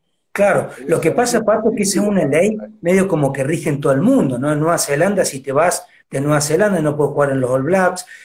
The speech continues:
Speaker 1: también en, digo, es un tema que
Speaker 2: No,
Speaker 1: roza
Speaker 2: bueno,
Speaker 1: lo
Speaker 2: está bien, pero Nueva Zelanda no, no somos nosotros, ¿no? Primero,
Speaker 1: Está
Speaker 2: Nueva
Speaker 1: bien.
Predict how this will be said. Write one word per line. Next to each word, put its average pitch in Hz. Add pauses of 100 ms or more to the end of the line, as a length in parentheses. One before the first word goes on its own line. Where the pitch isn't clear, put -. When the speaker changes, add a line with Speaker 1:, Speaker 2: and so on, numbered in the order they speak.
(100)
Speaker 1:
también 135
en, 131
digo, 147
es 143
un 156 (140)
tema 143
que -
Speaker 2:
No, 156
Speaker 1:
roza 170
Speaker 2:
bueno, 180
Speaker 1:
lo -
Speaker 2:
está -
bien, 165
pero 139
Nueva 143
Zelanda 147
no, 131
no 117
somos 170
nosotros, 113
¿no? 123
Primero, 139
Speaker 1:
Está 143
Speaker 2:
Nueva 143
Speaker 1:
bien. -